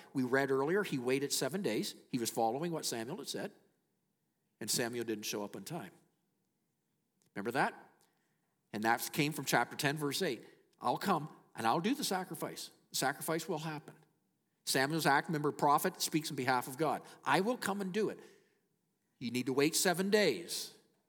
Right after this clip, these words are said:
Saul waited the seven days, but no Samuel. Go figure, the guy's late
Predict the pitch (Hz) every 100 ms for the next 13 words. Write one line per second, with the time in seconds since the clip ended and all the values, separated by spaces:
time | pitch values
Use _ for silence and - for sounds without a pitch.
0 | _ _ _ _ _ _ _ _ _ _
1 | _ _ - - 165 180 220 226 233 240
2 | 208 214 190 196 220 185 214 - 151 151
3 | 156 190 170 143 90 - _ _ _ _
4 | _ _ - 139 151 120 90 101 113 123
5 | 135 107